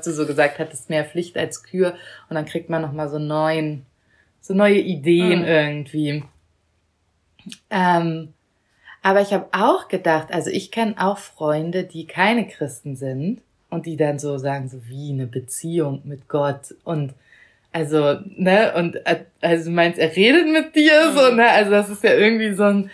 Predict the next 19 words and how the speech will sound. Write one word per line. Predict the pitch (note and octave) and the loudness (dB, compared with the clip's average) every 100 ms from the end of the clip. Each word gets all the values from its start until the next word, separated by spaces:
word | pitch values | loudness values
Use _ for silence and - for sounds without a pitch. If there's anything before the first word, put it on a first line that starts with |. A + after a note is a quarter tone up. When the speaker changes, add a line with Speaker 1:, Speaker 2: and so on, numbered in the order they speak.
| - - - - | -18 -20 -20 -4
Speaker 1:
Konzept, | G3 F#3+ - A#3 C4+ G#3+ | 0 0 2 2 2 0
was | G3 | 0
man | G3 F#3+ | 2 2
auch | F3+ F3 | 2 0
schwer | - E3 F#3+ G#3+ | -6 0 2 4
erklären | E3 D#3 - F3+ G3+ E4 D#4 | 2 -2 -4 2 4 4 2
kann | - C#3 C3+ C#3 | -2 -2 -2 -2
irgendwie, | D3+ C#3+ C#3 D3 | -4 -4 -8 -10
so, | D3 | -6
ja, | D3+ E3 | 0 0
Gott | D#3+ F3 F#3+ - | 0 -2 -2 -6
und | F3 - | -6 -6
ich, | G3 - | -8 -4
wir | F#3 F#3 | -4 -4
begegnen | E3 - D#4+ - F#3+ D3 C#3+ | -6 0 -2 0 -2 -2 -2
Speaker 2:
Mhm. | C#3+ G#3 F#3+ F3 | -6 -6 -4 0
Speaker 1:
einander, | E3 E3 D3+ C#3+ C3+ B2+ B2+ | 0 2 2 2 0 -2 -4
so, | C#3+ - | -8 -10
ne, | F3+ F#3 A3+ | -4 -2 -2